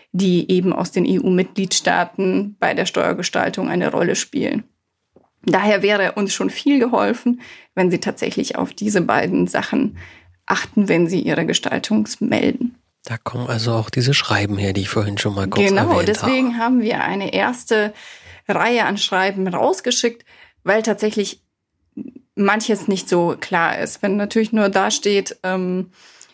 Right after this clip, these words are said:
Speaker 1: für, ähm, ja, Verschiebung von immateriellen Wirtschaftsgütern, dann ist das natürlich nicht ausreichend, um, äh, ja, den Sachverhalt ausreichend würdigen zu können.
Speaker 2: Also, ihr würdet euch darüber freuen, wenn die viertausend Zeichen auch ausgenutzt würden.
Speaker 1: Zumindest sinnvoll.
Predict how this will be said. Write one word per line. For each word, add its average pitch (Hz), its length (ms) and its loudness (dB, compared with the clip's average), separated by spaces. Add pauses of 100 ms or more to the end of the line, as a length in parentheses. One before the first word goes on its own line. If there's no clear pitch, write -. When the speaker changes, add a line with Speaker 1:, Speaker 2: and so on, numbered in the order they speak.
(120)
Speaker 1:
für, - 400 0
ähm, 180 240 -2
ja, 185 160 0
Verschiebung 202 540 2
von 185 160 -2
immateriellen 175 580 2
Wirtschaftsgütern, 196 720 0
dann - 160 0
ist - 140 -6
das - 140 -4
natürlich - 460 0
nicht 175 280 -2
ausreichend, - 680 0
um, 170 220 0
äh, - 80 -6 (320)
ja, - 200 2
den 202 180 2
Sachverhalt 196 580 0
ausreichend - 580 0
würdigen - 360 0
zu - 160 -10
können. - 340 -6 (1040)
Speaker 2:
Also, 113 440 -2 (140)
ihr 147 200 2
würdet 147 300 2
euch 131 160 -2
darüber 110 360 0
freuen, 135 540 0
wenn 120 140 2
die 107 140 0
viertausend 113 600 0
Zeichen 113 600 -2
auch 107 320 0 (320)
ausgenutzt 107 640 0
würden. 226 100 6
Speaker 1:
Zumindest 311 400 2
sinnvoll. 196 480 2